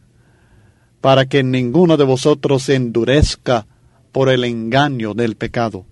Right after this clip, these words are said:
Porque somos hechos participantes de Cristo con tal que retengamos firme hasta el fin nuestra confianza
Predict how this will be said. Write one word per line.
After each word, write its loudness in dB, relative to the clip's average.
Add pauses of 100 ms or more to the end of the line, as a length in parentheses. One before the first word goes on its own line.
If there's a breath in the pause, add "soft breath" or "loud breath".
(920 loud breath)
Porque -2
somos 0
hechos 0
participantes -2
de 0
Cristo -2
con -6
tal -2 (500 soft breath)
que 0
retengamos -2
firme 2
hasta 0
el 2
fin -4
nuestra 0
confianza -4